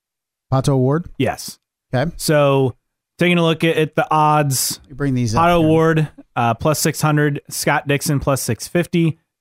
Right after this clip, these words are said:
Speaker 2: Joseph Newgarden, plus eight hundred. And, and again, if, if you're confused, so plus eight hundred is eight to one, right? So to, to put it in perspective, uh, Colton Herta, plus nine hundred, Scott McLaughlin, plus one thousand, Alex Palou, also plus one thousand,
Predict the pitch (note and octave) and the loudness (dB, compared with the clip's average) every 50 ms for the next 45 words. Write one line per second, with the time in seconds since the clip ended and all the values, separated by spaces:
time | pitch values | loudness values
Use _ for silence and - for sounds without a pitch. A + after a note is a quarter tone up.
0 | _ - C3 A2+ - - A2 A2 C3+ C#3+ C#3+ C#3+ C#3 C#3 C#3 C#3 C3+ B2 - - | _ -4 -2 -2 -2 -2 -2 0 0 2 2 2 2 2 2 2 0 -2 -2 -2
1 | G#2+ F#2 - - - D3 D3+ - - C#3+ D3+ C#3+ D3 C#3+ C3+ A#2+ _ - - D#3 | -4 -4 -4 -4 -4 -4 -4 -2 -2 -2 0 0 0 0 -2 -6 _ -6 -6 -6
2 | D#3 - F3+ D#3+ D3 C3+ B2+ A2+ G#2+ - - E3+ D3+ B2 - D3+ D#3 C#3 - D3+ | -2 -2 0 0 2 2 0 0 0 -2 0 -2 -2 0 0 0 0 0 0 -2
3 | C3+ A#2 C#3 C#3+ B2+ - - C3 A#2 G#2 - _ _ _ _ _ _ - F3 E3 | 0 2 2 0 2 2 0 0 0 -2 -4 _ _ _ _ _ _ -2 -2 0
4 | D#3 F#3 E3+ E3+ - - D3+ D#3 D3 D3 C3 B2+ A2 - - C#3 C3+ A#2 - - | 0 2 0 0 2 0 0 2 2 2 0 0 -2 -2 -2 -2 -2 -2 -2 -2
5 | B2 A2 G#2 F#2 - - _ _ _ _ _ _ _ _ _ - A#2 B2 B2 C3+ | -2 0 -2 -4 -6 -8 _ _ _ _ _ _ _ _ _ -2 0 0 0 -2
6 | - _ _ _ _ - - B2+ A#2 G#2+ G2+ G2+ F#2 - _ _ _ _ - C#3 | -4 _ _ _ _ -6 -2 0 0 2 2 0 -2 -4 _ _ _ _ -10 -10
7 | C3+ - - B2 A#2+ - A#2 A#2 A#2 A#2+ A2+ G#2+ G2+ - - - - - - C#3 | -10 -8 -8 -6 -2 0 0 2 2 0 0 0 -2 -4 -8 -8 -6 -4 -4 -4
8 | B2+ - - A#2+ G#2+ - G2+ F#2 - A2 A#2 A2+ - D#3 - D3+ C#3+ D3 D#3 D3+ | -4 -2 -2 -2 -2 -2 -6 -6 -4 -2 -2 0 0 0 0 0 2 2 2 0
9 | C#3 - D#3 D3 C3+ - D#3 C#3 C3+ B2+ B2 C3+ C#3 C3+ C3 A#2+ - - - B2+ | 0 0 -2 -2 -2 -2 -2 0 0 2 2 2 2 0 0 -2 -2 -4 -4 -4
10 | - B2 A2+ G2+ B2+ C3+ C3+ B2+ - C#3+ C3 B2 B2 A2 _ _ _ _ _ - | -2 -4 -2 0 0 0 0 0 0 -2 0 0 -2 -2 _ _ _ _ _ -2
11 | D3+ - - - C3+ A2 G2 - C#3+ D#3 D#3+ D#3 C3 D3+ D#3 D3+ C#3+ C#3 - - | -2 -2 0 -2 -2 -2 0 0 2 2 2 2 0 0 0 0 -2 -4 -4 -2
12 | B2 A#2+ A#2+ A2 - - - B2+ B2+ C3 C3 C3 - B2 B2+ B2 - - B2+ A#2+ | -2 -2 -2 -4 -6 -8 -4 -2 0 2 0 0 0 0 -2 -2 0 -2 -4 -2
13 | - C3 A#2 - - B2+ A#2+ A#2 A#2+ A#2 A#2 A2+ A#2 A#2+ A#2+ A#2 | -2 -4 -4 -2 -4 -4 -2 -2 0 0 0 0 0 -2 -2 -2